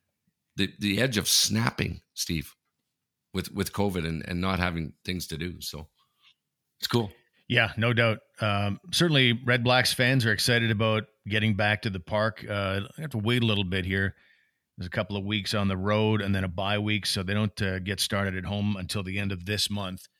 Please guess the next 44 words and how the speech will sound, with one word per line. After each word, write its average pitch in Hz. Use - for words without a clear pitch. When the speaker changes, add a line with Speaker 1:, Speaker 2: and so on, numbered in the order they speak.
Speaker 2:
When 110
we 117
last 139
checked 135
in 135
with 123
our 113
conquering 123
heroes 113
in 110
Ottawa, 120
James, 117
they 104
had, 101
uh, 98
<clears throat> 120
hit, 117
hit 117
rock 104
bottom. 98
If, 98
if 117
they 143
had 127
a 113
record 110
of 95
three 120
and 110
fifteen, 110
and, 98
Speaker 1:
Yeah. 98
Speaker 2:
uh, 92
I 92
think 113
they 104
lost, 98
Speaker 1:
Ooh. 67
Speaker 2:
I 104
believe 120
they 123
lost 110
something 113
like, 104